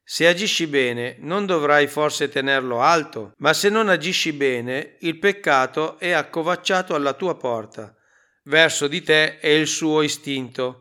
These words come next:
ma tu dominalo." Come viene evidenziato dalla parola di Dio, l'invidia di Caino diede origine alla sua rabbia e poi all'omicidio di suo fratello.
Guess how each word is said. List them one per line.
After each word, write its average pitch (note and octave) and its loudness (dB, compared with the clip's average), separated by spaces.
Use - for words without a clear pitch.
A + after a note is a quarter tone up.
ma D#3+ 2
tu D3+ -4
dominalo." B2+ 0
Come D#3 2
viene D#3+ 6
evidenziato C#3+ 2
dalla B2+ 0
parola C3+ 2
di D3+ -4
Dio, C3+ -2
l'invidia D3+ 2
di C#3+ -6
Caino D3+ 0
diede D3+ 2
origine C#3+ 0
alla C3+ 2
sua F#3+ 0
rabbia C3 0
e F#3 -2
poi C3+ -2
all'omicidio C3 -4
di B2+ -8
suo C3 -6
fratello. A#2 -8